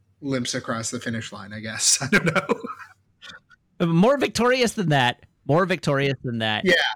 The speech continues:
Speaker 2: It turns out, like, he's been involved in some other, like, additional action piece that we, like, that we are not see, like, we,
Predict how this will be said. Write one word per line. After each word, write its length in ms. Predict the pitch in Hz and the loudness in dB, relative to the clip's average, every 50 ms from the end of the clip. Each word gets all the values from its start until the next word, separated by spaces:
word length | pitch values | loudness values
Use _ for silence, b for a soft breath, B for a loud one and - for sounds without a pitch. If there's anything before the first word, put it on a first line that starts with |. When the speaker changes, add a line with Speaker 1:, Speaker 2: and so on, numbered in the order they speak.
| - - | -2 -2
Speaker 2:
It 120 | 160 165 | 0 2
turns 260 | - 220 240 226 170 170 | 2 4 2 4 4 4
out, 260 | 196 180 165 160 - | 4 4 2 2 0
like, 180 | 143 139 127 | -2 -4 -2
he's 240 | - 156 160 156 139 | -2 -2 -2 -2 0
been 180 | - 151 139 131 | 0 0 0 0
involved 460 | 123 120 110 123 117 113 110 98 - | 0 0 2 2 2 2 2 0 -2
in 100 | 117 110 | -4 -4
some 240 | - - 131 123 127 | -2 0 0 0 0
other, 480 | 110 117 117 127 113 107 107 104 95 - - | -2 -2 -2 -2 -2 -2 -2 -4 -6 -6 -6
like, 260 | 107 104 101 - - - | -6 -6 -6 -6 -6 -8
additional 440 | 113 101 110 107 - - 113 101 - | -6 -4 -4 -4 -4 -4 -6 -6 -4
action 380 | 95 101 101 - - 113 95 | -4 -4 -4 -4 -6 -6 -6
piece 380 | - - - 98 90 85 - - | -6 -6 -6 -6 -6 -6 -8 -8
that 160 | - - - | -10 -8 -8
we, 180 | - 101 95 - - | -6 -8 -8 -8 -10
like, 300 | 98 98 90 92 90 - | -10 -10 -10 -10 -10 -8
that 80 | 110 95 | -8 -6
we 300 | 98 92 90 90 85 - - | -4 -4 -4 -4 -6 -6 -6
are 140 | 101 95 95 | -4 -2 -2
not 240 | 92 92 92 - | -2 -4 -4 -6
see, 320 | - - - 107 98 - - - | -6 -6 -6 -6 -8 -10 -12 -12
like, 160 | 90 85 - - | -12 -12 -12 -12
we, 160 | 92 87 | -12 -12